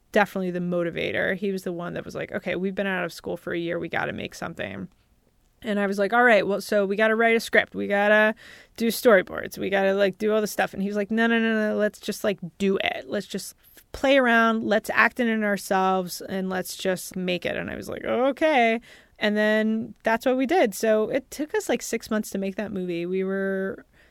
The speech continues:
you know, we were all had regular part-time jobs, so we were just doing it on nights and weekends. And, um, we also didn't know what we were making, so we would just meet up and kinda drink beers and eat pizza and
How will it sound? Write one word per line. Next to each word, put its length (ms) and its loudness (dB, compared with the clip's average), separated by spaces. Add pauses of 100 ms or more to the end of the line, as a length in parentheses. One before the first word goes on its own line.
(180)
you 60 -2
know, 140 2
we 120 2
were 120 0
all 240 2
had 220 0 (340)
regular 400 0
part-time 420 -6
jobs, 360 -4
so 120 -6
we 80 -2
were 80 -2
just 180 -12
doing 200 -4
it 160 -6 (120)
on 160 -6
nights 360 -8
and 160 -8
weekends. 580 -4
And, 240 -10
um, 320 -10 (380)
we 100 2
also 220 4
didn't 260 -4
know 160 -2
what 160 -2
we 140 -4
were 100 -6
making, 460 -6
so 260 -4
we 260 -6
would 400 -6
just 440 -12
meet 240 0
up 240 4
and 120 -2
kinda 220 -2
drink 260 -6
beers 280 -2
and 100 -4
eat 140 -8
pizza 280 -6
and 300 -6